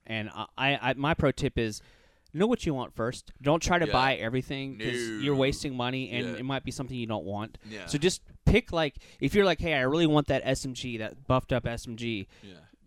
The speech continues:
Speaker 1: just look for that S M G parts. And then when you look at it, keep going through your collections, look at it. And then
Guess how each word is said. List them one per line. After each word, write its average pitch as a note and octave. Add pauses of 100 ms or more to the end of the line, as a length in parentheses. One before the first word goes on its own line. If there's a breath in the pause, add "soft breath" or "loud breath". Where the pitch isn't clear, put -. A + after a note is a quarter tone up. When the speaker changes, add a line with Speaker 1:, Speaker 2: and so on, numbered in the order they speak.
(340)
Speaker 1:
just F3+
look D#3
for D#3
that G#2+
S A#2
M A#2+
G G#2+
parts. -
And B2
then A#2+
when A#2
you A#2
look D#3
at F#3+
it, -
keep D3
going C#3+
through C#3
your C#3
collections, A#2
look A2
at F#2+
it. -
And C#3
then A#3